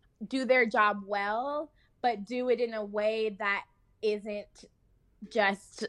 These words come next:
<laughs> throwing people in jail. Um, and again, and again, until we're having a conversation about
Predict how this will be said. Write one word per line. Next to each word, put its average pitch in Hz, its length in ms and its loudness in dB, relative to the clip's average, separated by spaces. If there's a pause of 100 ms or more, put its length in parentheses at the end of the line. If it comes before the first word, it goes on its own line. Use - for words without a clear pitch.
<laughs> - 920 0
throwing 208 440 6
people 190 300 2
in 185 180 2
jail. 180 400 0 (760)
Um, 202 360 4 (180)
and 247 180 2
again, 208 520 -2 (200)
and 202 160 -6
again, 196 300 0 (560)
until 226 300 2
we're 285 120 4
having 262 340 2
a 247 60 -10
conversation 240 680 -2
about 214 280 0